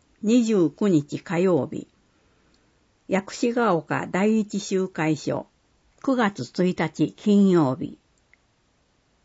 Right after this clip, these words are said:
藤の木公民館。六日水曜日。八幡公民館。七日木曜日。皆川公民館。八日金曜日。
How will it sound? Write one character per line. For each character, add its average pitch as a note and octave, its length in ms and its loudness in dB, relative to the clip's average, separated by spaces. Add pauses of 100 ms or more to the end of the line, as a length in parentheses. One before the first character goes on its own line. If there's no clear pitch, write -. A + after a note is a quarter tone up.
(140)
藤 A3 320 2
の B3 100 2
木 - 160 -12
公 A3+ 240 0
民 F#3 240 2
館。 C3+ 380 -6 (360)
六 G#3+ 200 2
日 A3 420 2
水 G3+ 380 2
曜 D#3 260 4
日。 - 240 -10 (1300)
八 A3 240 0
幡 A3+ 160 -4
公 G#3+ 240 0
民 F#3 220 2
館。 C3+ 340 -4 (240)
七 G3 380 2
日 G3 280 -4
木 F3+ 400 -2
曜 D3+ 320 2
日。 - 160 -14 (1400)
皆 A3 280 4
川 A#3+ 140 -2
公 G#3+ 300 0
民 F3+ 240 2
館。 C3 360 -8 (300)
八 G#3+ 300 4
日 D3 340 -6
金 G3 320 2
曜 D3+ 340 2
日。 - 140 -12